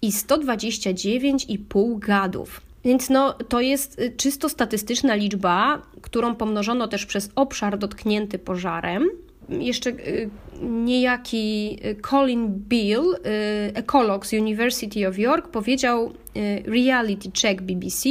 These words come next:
że liczby są zawyżone, no, że bardzo niewiele ptaków bada od pożaru,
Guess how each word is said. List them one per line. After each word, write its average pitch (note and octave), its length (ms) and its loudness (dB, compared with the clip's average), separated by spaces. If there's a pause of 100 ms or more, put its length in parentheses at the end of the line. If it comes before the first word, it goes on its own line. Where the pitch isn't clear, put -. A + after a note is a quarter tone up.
(120)
że A#3 120 0
liczby G#3+ 300 0
są F#3+ 180 -2
zawyżone, G#3+ 680 0 (800)
no, G#3 60 0
że G#3 160 0
bardzo G#3 300 0
niewiele F#3 340 0
ptaków A#3 640 2
bada G#3+ 340 2
od G3+ 120 -2
pożaru, G3+ 600 2